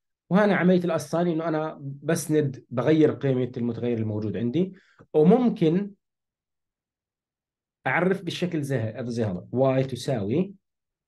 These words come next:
ثلاث، وبدي أشيل هاي. بصير في سطر واحد أحكي declaration و initialization بصفحة، بسطر واحد.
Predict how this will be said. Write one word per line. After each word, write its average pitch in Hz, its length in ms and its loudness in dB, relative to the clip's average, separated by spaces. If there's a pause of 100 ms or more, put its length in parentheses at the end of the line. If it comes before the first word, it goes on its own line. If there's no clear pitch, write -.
(460)
ثلاث، 117 320 -2 (760)
وبدي 127 220 -4
أشيل 123 260 -4
هاي. 90 260 -8 (840)
بصير - 400 -2 (140)
في - 80 -20
سطر 160 280 2
واحد 120 380 0
أحكي 135 500 -2 (600)
declaration 147 720 4 (200)
و 135 300 2
initialization 143 800 0
بصفحة، 131 460 -6
بسطر 123 360 -2
واحد. 120 440 0